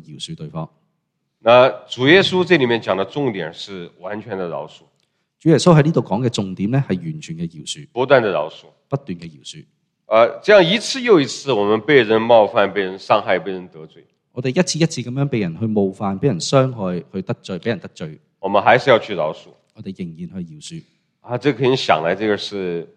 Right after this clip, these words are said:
Speaker 2: 非常不容易的一件事情啊。
Speaker 1: 我哋可以諗到呢個係非常之唔容易嘅事情。
Speaker 2: 啊，我們覺得為難，當年的門徒也覺得很為難。
Speaker 1: 我哋覺得為難，當年嘅門徒亦都覺得為難。
Speaker 2: 啊，所以門徒馬上就問耶穌了。
Speaker 1: 所以門徒呢，就即刻問耶穌啦。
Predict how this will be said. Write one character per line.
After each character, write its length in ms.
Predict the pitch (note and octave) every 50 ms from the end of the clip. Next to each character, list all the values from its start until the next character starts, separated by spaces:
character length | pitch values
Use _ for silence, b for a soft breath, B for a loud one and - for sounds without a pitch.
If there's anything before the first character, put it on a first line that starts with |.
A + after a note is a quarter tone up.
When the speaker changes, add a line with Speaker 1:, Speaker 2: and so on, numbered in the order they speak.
| _ _ _ _
Speaker 2:
非 180 | - D#3 D#3+
常 220 | C#3 - B2 G2 F#2+
不 80 | G2
容 200 | G2+ E2+ D#2+ E2+
易 40 | F2
的 80 | F2 E2+
一 60 | E2
件 200 | D#2 D#2 E2 D#2+ D#2+
事 160 | - - D#2+
情 100 | _ _ _
啊。 40 | _ _ _
Speaker 1:
我 100 | _ A2+
哋 60 | A2+ A2
可 80 | C3
以 80 | C3+ B2+
諗 160 | A2 A2 A#2+
到 100 | A#2 A2+ A2
呢 120 | B2+ B2
個 140 | A#2 G#2+ F#2
係 40 | F2
非 220 | - - C3+ C#3
常 180 | C3 - E2 D#2+
之 120 | - A#2 A#2
唔 80 | F#2 D#2+
容 100 | D2 D2 D2+ D2+
易 60 | E2
嘅 60 | D#2+
事 220 | E2+ D#2+ - - E2+
情。 160 | D2+ - C2+ - _ _ _
Speaker 2:
啊， 120 | - - B2
我 160 | A#2 A2+ B2+
們 140 | D#3 A3 G#3
覺 140 | - F3+ -
得 120 | F3 D#3
為 160 | C#3 C#3 D3 C#3
難， 280 | B2 G#2+ A2 A2 G#2+
當 200 | - C#3+ D3 D3
年 160 | C3+ B2+ A#2+
的 80 | A#2 A2
門 200 | G#2 A2 C3 C#3+
徒 140 | C3 B2+ A#2+
也 80 | F#2+
覺 140 | F2 F#2 G2+
得 80 | F#2+ G2
很 120 | G2+ D#2 D2+
為 120 | D#2 D#2+
難。 180 | D#2+ D2+ C2+ _ _ _ _
Speaker 1:
我 80 | B2 A#2
哋 80 | A#2+
覺 100 | A2+ B2+
得 100 | A#2 E3 E3
為 200 | A2+ G2+ E2 D#2+ D#2
難， 160 | E2 C#2+ - _ _ _ -
當 180 | D#3 D#3 E3
年 120 | C#3+ G#2+ F2
嘅 140 | F#2+ G2 F2
門 140 | E2+ E2
徒 140 | D#2+ E2+ E2
亦 80 | D#2+ F2
都 160 | - - C3+
覺 120 | C3 D#3+
得 120 | - - A2+
為 200 | - F2 C#2 C2+
難。 140 | - - _ _ _
Speaker 2:
啊， 100 | - B2
所 160 | B2+ - F#3
以 40 | F#3+
門 180 | E3+ E3+ F#3 F3+
徒 100 | D#3+ F3
馬 160 | - B2 C3
上 80 | C#3 C#3+
就 340 | D3+ D3+ C#3 B2 B2 B2+ - - _ _ -
問 180 | D#3+ D3+ C3+ C3+
耶 160 | C#3 D3 C#3+
穌 200 | - - C#3 C3
了。 200 | A2 F2 - - _ _ _ _ _
Speaker 1:
所 140 | _ - E3+
以 80 | E3+
門 160 | D3 A2 G#2+ F#2+
徒 140 | F#2 G2
呢， 100 | A2+ C#3+
就 100 | D3 -
即 140 | - - E3
刻 100 | - - -
問 160 | A#2 G#2+ G2
耶 100 | F#2 E2+ -
穌 160 | - A#2+ A2+
啦。 100 | G#2